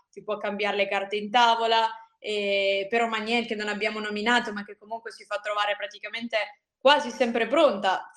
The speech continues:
può scappare l'errore come è normale che sia per un portiere, soprattutto quando è poco sollecitato.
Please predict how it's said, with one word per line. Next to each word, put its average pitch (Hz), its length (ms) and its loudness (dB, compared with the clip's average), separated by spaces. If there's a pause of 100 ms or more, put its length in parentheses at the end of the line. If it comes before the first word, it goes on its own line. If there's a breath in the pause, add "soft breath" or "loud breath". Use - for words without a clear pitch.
(120)
può 185 120 -8
scappare 196 420 -4
l'errore 202 380 -2
come 196 180 -8
è - 20 -8
normale 190 340 -4
che 190 120 -6
sia 202 300 -4
per 190 140 -4
un 190 100 -12
portiere, 208 360 -2
soprattutto 202 540 -12
quando 202 200 -4
è 202 60 -2
poco 196 240 -10
sollecitato. 190 760 -10